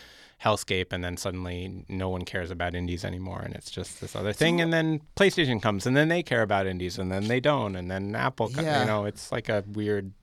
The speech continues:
Speaker 2: It's almost like, is,
Speaker 1: Well
Speaker 2: it's almost like every, every industry, I just think about,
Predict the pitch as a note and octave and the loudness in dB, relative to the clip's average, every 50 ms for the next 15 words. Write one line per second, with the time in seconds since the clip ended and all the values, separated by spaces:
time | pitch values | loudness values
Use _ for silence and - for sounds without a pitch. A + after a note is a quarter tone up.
0 | - - F3+ F#3 - - A#3+ B3+ C#4 D4+ C#4+ C4 - - A3 A3 G#3 G3 - - | -14 -14 -12 -10 -6 -6 -4 -2 2 2 2 2 2 2 2 2 2 2 -2 -4
1 | - F#3 F#3+ D#3+ - - - - - - - - - - - - - - F3+ G3 | -8 -8 -8 -8 -10 -12 -16 -14 -10 -8 -8 -10 -8 -8 -8 -8 -8 -8 -6 -4
2 | G3 G#3+ G3+ - G3 F#3+ F3+ D#3+ - - - - D3+ F3 D#3+ F3 F#3+ G3 F#3 E3 | -2 -2 -2 -2 -2 -2 -2 -4 -6 -12 -10 -6 -6 -6 -4 -2 -2 -2 -2 -4
3 | - - - D#3 F3 D#3+ F3+ G#3 G3+ F#3 - - C#3+ D#3+ E3+ E3 D#3+ - - - | -4 -6 -6 -6 -4 -4 -4 -4 -4 -4 -4 -4 -4 -2 -2 -2 -2 -2 -4 -4
4 | A2+ A2 G#2 G2 F#2 F2 F2 F2+ - - - - _ - - - _ - - C#3 | -4 -4 -4 -4 -4 -6 -8 -12 -14 -20 -20 -20 _ -20 -20 -20 _ -4 -2 -2
5 | D#3 C#3 C3+ G#2+ G2+ F#2 F#2+ E2+ D#2 | -2 -2 -4 -8 -10 -12 -12 -14 -14